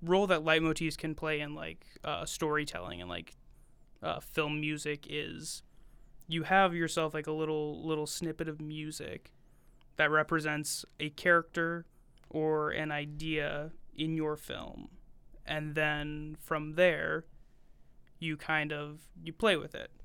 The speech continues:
as the story develops. You can use it to, uh, to kind of try and help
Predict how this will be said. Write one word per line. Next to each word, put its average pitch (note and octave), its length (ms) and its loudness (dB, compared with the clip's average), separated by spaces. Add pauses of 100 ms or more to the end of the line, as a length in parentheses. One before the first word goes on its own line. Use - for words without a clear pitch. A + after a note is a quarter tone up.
(260)
as D3 300 2
the D3+ 380 0
story D3+ 340 -2
develops. D3+ 640 -2
You E3 120 -6
can D3+ 300 0
use D#3+ 340 2
it E3 480 4
to, D3+ 720 -2
uh, D3+ 340 -4 (920)
to E3 100 0
kind D#3 260 2
of D3 140 -4
try D#3 240 2
and D#3 120 0
help D#3 220 -2